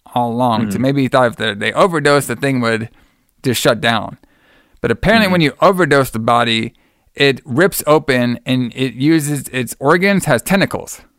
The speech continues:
Speaker 1: That's what
Speaker 2: Yeah, they
Speaker 1: happens when you
Speaker 2: become a
Speaker 1: overdose.
Speaker 2: super, they become super zombies.
Speaker 1: Yes.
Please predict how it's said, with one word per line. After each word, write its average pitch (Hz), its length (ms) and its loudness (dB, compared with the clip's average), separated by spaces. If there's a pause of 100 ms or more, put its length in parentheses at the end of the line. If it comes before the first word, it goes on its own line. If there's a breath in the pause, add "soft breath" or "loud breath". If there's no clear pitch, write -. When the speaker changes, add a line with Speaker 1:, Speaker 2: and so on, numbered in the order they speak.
(360 soft breath)
Speaker 1:
That's 127 180 -2
what - 80 2
Speaker 2:
Yeah, 131 140 6
they 120 80 4
Speaker 1:
happens 110 80 2
when 110 80 -2
you - 20 0
Speaker 2:
become 120 120 2
a 107 120 0
Speaker 1:
overdose. - 140 -12
Speaker 2:
super, 151 460 4
they 117 120 2
become 127 240 -4
super 135 320 -4
zombies. 92 580 -6
Speaker 1:
Yes. - 440 -6